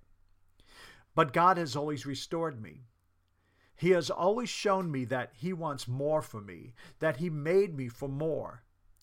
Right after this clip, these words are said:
It is because of God's willingness to use me despite my shortcomings, because of his desire to see me be all that he made me for,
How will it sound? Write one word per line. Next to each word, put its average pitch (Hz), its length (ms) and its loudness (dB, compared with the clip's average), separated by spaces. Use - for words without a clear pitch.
It 170 120 2
is 175 100 4
because 165 380 -2
of 120 160 -4
God's 175 460 -2
willingness 147 680 0
to 127 100 -10
use 180 420 -2
me 135 160 -8
despite 240 680 0
my 147 160 -4
shortcomings, 113 1080 -6
because 156 380 2
of 143 140 -4
his 214 320 2
desire 180 520 2
to 131 160 -4
see 226 360 -4
me 139 180 -2
be 143 240 -4
all 185 280 2
that 214 180 -4
he 214 140 -8
made 196 360 -2
me 127 100 -6
for, 107 500 -10